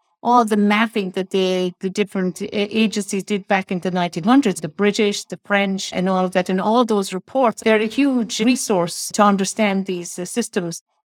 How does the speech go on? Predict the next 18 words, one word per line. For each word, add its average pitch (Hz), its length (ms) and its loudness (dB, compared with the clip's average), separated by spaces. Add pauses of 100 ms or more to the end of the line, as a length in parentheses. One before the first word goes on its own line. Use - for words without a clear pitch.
(200)
And 233 340 2
I 240 140 2
think 277 300 2
one 247 320 2
thing 269 240 4
that 214 180 0
comes 220 260 2
to 208 80 0
mind 190 380 2
is 185 160 -4
the 190 220 -2
difficulty 220 680 -2
of 180 160 -2
drilling 208 340 0
a 185 60 -2
successful 208 680 -2
well 208 420 2
in, 165 220 -2